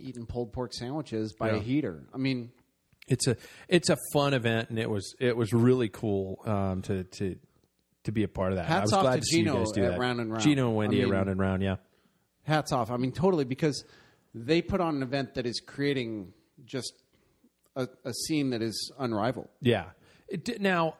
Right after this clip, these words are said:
Speaker 2: uh, though, what's so cool about that concept, it, well, twenty-four Hours really had a boom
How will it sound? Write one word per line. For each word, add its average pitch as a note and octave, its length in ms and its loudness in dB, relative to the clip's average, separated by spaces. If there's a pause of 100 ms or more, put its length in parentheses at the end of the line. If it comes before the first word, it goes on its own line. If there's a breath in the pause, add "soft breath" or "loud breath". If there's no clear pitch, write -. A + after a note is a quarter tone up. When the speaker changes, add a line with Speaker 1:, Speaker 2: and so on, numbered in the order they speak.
Speaker 2:
uh, - 160 -12
though, D3 140 2
what's C3+ 220 0
so D3 120 4
cool - 300 0
about A2 240 -2
that G2 180 -4
concept, F#3+ 440 -6
it, F3+ 120 -6
well, G#3 220 -4
twenty-four F#4 560 4
Hours C#3 380 4
really C3+ 320 6
had A#2+ 200 2
a G2+ 60 2
boom G2+ 420 2